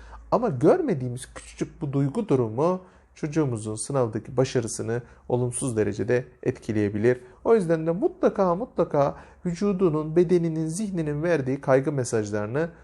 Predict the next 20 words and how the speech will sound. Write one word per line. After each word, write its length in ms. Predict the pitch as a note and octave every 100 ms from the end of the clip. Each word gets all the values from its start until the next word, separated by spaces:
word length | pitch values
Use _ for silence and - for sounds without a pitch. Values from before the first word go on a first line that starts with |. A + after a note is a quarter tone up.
| - -
doğru 320 | C3 B2 C3+ D#3+
okumak, 560 | - - A2+ C#3+ -
doğru 200 | C3 C#3+
anlamlandırmak 840 | C#3 A2 G#2 G#2+ G#2 G2+ A2 C#3 C#3+
gerekir. 420 | A2+ G#2+ B2 C3+ - - -
Kaygısını 520 | A#3 D4 D4 C#4 C4
artırmak 580 | F3+ F3 F#3+ F#3+ - A3+
yerine 240 | F#3 G3
destekleyici 640 | D#3+ D3+ D#3 - D#3+ D#3+
ifadeler 520 | E3 D3+ C3 C3 D3 C#3+
kullanmak, 580 | B2+ A2 G2 G2+ G#2+ - - -
sınava 520 | - G#3 C4+ D4 -
çalıştığı 480 | A#3 A#3+ - - B3
o 120 | A3+
süreyi 400 | - G3+ A3 A3+
görmesini 540 | E3+ E3 E3+ E3+ F3+
sağlamak, 500 | F#3 D#3+ B2+ G#2 G#2 - - - - - - - - - -
geleceğe, 520 | B2 C#3+ E3 F3 G#3 G#3+
zihninin 480 | F3 F#3 F#3+ G#3+
geleceğe, 580 | E3+ D3+ D#3 E3+ E3 C#3+